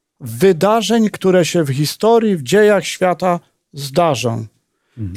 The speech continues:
Speaker 1: I ostatnia rzecz, mianowicie jest to takie, że czas wypełnienia tych proroctw jest, e, również dosyć, e, e, precyzyjnie przedstawiony. I to są szczególne proroctwa. Gdy weźmie się te cechy,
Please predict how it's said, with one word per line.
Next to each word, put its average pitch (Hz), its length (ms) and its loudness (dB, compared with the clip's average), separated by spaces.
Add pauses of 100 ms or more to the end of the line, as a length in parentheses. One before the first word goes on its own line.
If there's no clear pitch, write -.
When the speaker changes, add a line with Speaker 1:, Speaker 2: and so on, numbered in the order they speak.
Speaker 1:
I 185 40 6
ostatnia 196 640 0
rzecz, 170 540 -2 (240)
mianowicie 156 800 0
jest 151 380 2
to 143 120 -2
takie, 180 520 -2
że 151 500 -2 (420)
czas 233 460 -2
wypełnienia 139 640 0
tych 120 220 -14
proroctw - 540 -10 (300)
jest, 147 360 0
e, 147 260 2 (140)
również 190 540 0 (340)
dosyć, 180 880 -2
e, 147 300 -2 (460)
e, 147 160 -4
precyzyjnie 139 880 0
przedstawiony. 123 800 -8 (320)
I 147 100 -4
to 208 160 2
są 180 220 0
szczególne 180 600 0
proroctwa. 135 420 0
Gdy 143 160 -2
weźmie 165 420 0
się 139 260 -4
te 151 140 -4
cechy, 185 480 0